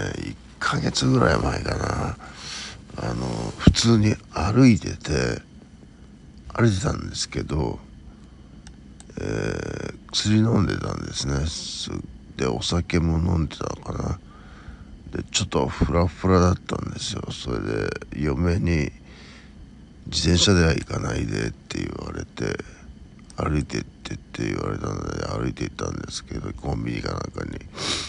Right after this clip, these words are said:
えー、その時になんか、コンクリートの、こう、えー、壁ってほどのもんでもないんですけども、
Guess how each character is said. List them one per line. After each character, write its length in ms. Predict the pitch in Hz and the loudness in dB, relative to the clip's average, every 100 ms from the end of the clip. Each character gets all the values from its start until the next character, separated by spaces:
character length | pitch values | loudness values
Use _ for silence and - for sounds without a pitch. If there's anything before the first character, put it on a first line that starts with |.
| - - - - | -12 -18 -18 -8
え 460 | 50 50 50 50 50 | -2 0 0 -2 -2
ー、 40 | - | -2
そ 160 | - | 2
の 60 | 82 | 2
時 160 | 92 | 4
に 280 | 65 58 50 | 2 2 0
な 100 | - | -2
ん 20 | 73 | -2
か、 240 | 50 - - - - | -4 -6 -10 -20 -6
コ 160 | - | 0
ン 60 | 90 | 2
ク 120 | 110 | 6
リ 80 | 110 | 6
ー 40 | |
ト 200 | - 53 | 6 0
の、 420 | 50 53 50 50 - - - - - - - - - - - | 0 0 0 -2 -8 -18 -14 -8 -6 -6 -8 -12 -18 -18 -6
こ 680 | 52 55 50 50 50 - | 0 2 2 0 -4 -8
う、 300 | - - - - - - - | -12 -18 -20 -18 -18 -16 -8
え 60 | 58 | -4
ー、 600 | 50 50 53 57 - - - - - - - - - - | -4 -4 -6 -8 -10 -14 -16 -20 -20 -20 -20 -20 -18 -10
壁 340 | - - 87 | -6 0 2
っ 40 | |
て 200 | - - | 2 6
ほ 220 | 107 107 98 | 6 8 6
ど 120 | 101 | 4
の 240 | 95 98 | 6 6
も 180 | 92 92 | 8 6
ん 80 | 82 | 4
で 60 | 52 | 2
も 200 | 50 62 | -2 -2
な 60 | |
い 100 | 50 | -2
ん 100 | 50 | -4
で 120 | 50 | -8
す 160 | - - | -8 -8
け 160 | - 52 | -4 -4
ど 180 | 50 | -4
も、 240 | 50 50 | -4 -4